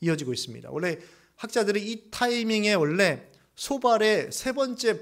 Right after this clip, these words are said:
이 변론이 있어야 된다라고 이야기합니다. 왜냐면, 어, 엘리바스도 그렇고요, 빌닷도 그렇고 모두 세 번씩 욥을 이 변론하였습니다. 논쟁하였습니다. 그런데 소발만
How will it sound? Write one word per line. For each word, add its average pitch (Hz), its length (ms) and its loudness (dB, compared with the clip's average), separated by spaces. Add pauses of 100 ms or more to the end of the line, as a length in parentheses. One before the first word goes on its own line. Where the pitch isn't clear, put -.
(220)
이 165 140 -6
변론이 170 400 -2
있어야 160 260 -4
된다라고 123 460 -4
이야기합니다. 117 580 -10 (480)
왜냐면, 143 420 -4 (440)
어, 127 420 -8
엘리바스도 170 600 0
그렇고요, 143 420 -4
빌닷도 165 360 -2
그렇고 143 420 -4
모두 147 220 -4
세 220 220 -4
번씩 202 520 -2
욥을 165 440 -2 (480)
이 135 80 -6 (380)
변론하였습니다. 147 640 -2
논쟁하였습니다. 147 880 -2 (300)
그런데 147 200 -4
소발만 220 760 0